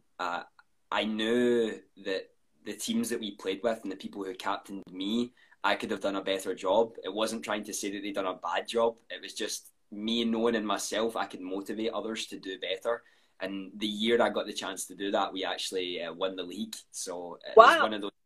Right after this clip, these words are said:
Speaker 1: things that pushed me forward even more to really believe in myself at some points.
Speaker 2: Yeah, so that is really your motivation, uh, the
Speaker 1: Yeah.
Speaker 2: success of people you coached, people you pushed, uh,
Speaker 1: Ah.
Speaker 2: perhaps even your own family and friends,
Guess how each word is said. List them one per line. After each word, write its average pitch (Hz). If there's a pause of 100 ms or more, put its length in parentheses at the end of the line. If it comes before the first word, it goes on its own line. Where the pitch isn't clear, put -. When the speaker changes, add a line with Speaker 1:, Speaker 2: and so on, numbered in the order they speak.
(120)
Speaker 1:
things 98
that 90 (200)
pushed -
me 90
forward 90
even 87
more 85
to 90
really 85
believe 82
in 98
myself 95
at -
some 104
points. - (240)
Speaker 2:
Yeah, 180
so 208
that 202
is 196
really 202
your 202
motivation, 180 (340)
uh, 180
the 185
Speaker 1:
Yeah. -
Speaker 2:
success -
of 202 (360)
people 220
you 196
coached, -
people 196
you 196
pushed, -
uh, 147
Speaker 1:
Ah. - (520)
Speaker 2:
perhaps 202
even 190
your 175
own 190
family 196
and 185
friends, 202